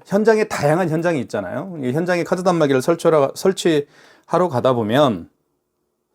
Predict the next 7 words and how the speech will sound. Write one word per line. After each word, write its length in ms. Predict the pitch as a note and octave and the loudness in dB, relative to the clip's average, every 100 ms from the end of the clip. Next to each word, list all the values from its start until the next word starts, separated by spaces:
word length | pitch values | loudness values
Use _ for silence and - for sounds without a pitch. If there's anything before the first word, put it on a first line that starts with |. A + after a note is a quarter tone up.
| _ _ _ _ - - - _ | _ _ _ _ -20 -20 -20 _
뭐 520 | B2+ C3 C3+ B2+ A#2 - | 2 4 4 2 0 -4
굉장히 420 | A#2+ C#3+ F3 F#3+ | -2 2 4 4
멀리 320 | C3 C#3 C3+ | 4 2 2
떨어져 280 | - F3 D3 | 0 0 -2
있는 300 | A#2+ G2+ F#2 | -4 -4 -6
곳이 220 | G2+ - | -6 -6
있어요. 340 | A2+ - D#2+ | -8 -10 -12